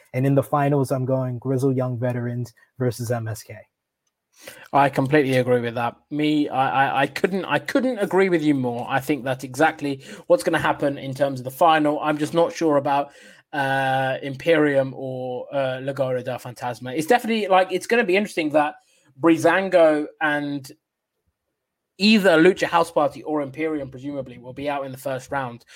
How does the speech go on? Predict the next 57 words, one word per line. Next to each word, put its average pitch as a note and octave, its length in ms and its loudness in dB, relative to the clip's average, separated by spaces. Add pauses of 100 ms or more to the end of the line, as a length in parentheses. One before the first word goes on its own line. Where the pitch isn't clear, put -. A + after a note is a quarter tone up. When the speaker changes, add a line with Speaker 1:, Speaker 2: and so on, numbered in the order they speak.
(280)
Speaker 2:
Two, F3+ 180 4
Speaker 1:
Yeah. D#3 140 8
Speaker 2:
uh, D3 100 10
three F3+ 240 4
of D#3 80 2
the D3+ 80 -2
more D3+ 200 2
established D3 600 -4
teams. G#2 500 -20
Uh, C3+ 240 -4
so E3+ 140 -2
it F3 100 -2
is, G3+ 160 4
uh, D#3 260 2 (280)
some A3+ 220 2
of A#3 40 2
the A3 100 2
matches G3 320 0
are E3+ 40 -6
gonna E3+ 160 -6
be E3 100 -4
on D#3+ 80 -4
two E3+ 160 -2
oh D#3 80 2
five D3 260 2
Live. C#3+ 320 0
I C3+ 80 -10
mean, C#3+ 200 -8
you C#3 80 -10
can C#3 180 -12
look C3 160 -10
at B2 100 -16
this B2 220 -20
list A#2+ 280 -16
and B2+ 120 -16
you C3+ 100 -10
can C3+ 160 -10
presume B2 540 -14 (420)
the, B2 560 -6 (140)
I C#3+ 200 0
mean, E3 280 2
with F3+ 140 4
all F#3+ 80 6
due E3 140 4
respect, D3+ 440 4
the C#3 120 -4
Tony F#3 340 4
Nese, D#3 260 4
Ariya D3 360 6
Daivari C3 440 6
versus C3+ 380 0
Ashante C#3 300 -4
the C#3+ 60 -8
Speaker 1:
Absolutely. A#2+ 280 -6
Speaker 2:
Adonis B2+ 340 -8 (360)
and C#3+ 80 -10
Trauma, C#3 260 0